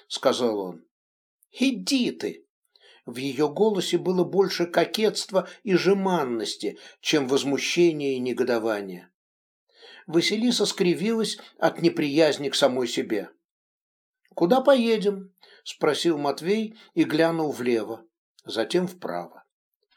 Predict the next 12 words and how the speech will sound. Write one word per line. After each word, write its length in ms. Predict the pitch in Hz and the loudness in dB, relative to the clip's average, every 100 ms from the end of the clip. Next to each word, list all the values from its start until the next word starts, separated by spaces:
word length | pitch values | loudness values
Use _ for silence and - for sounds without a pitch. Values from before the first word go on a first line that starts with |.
| _ - - | _ -20 -10
С 120 | - | 2
одной 340 | 196 190 277 277 | 4 4 2 0
стороны 480 | - 175 151 139 127 | 2 2 2 0 0
машины 480 | 135 - 143 127 | 0 0 -2 0
надвигаются, 1040 | 117 120 113 117 139 196 220 95 - 92 - _ - _ | -2 -2 -2 0 2 2 0 -6 -8 -10 -12 _ -20 _
в 140 | - 127 | -10 2
другую 680 | 190 208 233 262 254 240 - | 4 4 0 -2 -2 -6 -4
удаляются. 960 | 165 165 131 107 92 95 - - - _ _ _ _ _ | 0 2 2 0 -6 -12 -14 -14 -14 _ _ _ _ _
Шумно, 640 | - - 254 135 185 110 95 | -12 -2 0 0 -2 -6 -8
беспокойно, 960 | 123 151 - 165 - 220 196 110 - _ _ _ _ | -2 -2 4 2 4 2 2 0 -12 _ _ _ _
даже 320 | 147 151 139 | 2 2 2
тревожно. 640 | 139 151 127 131 - 101 | 0 0 2 0 -2 -10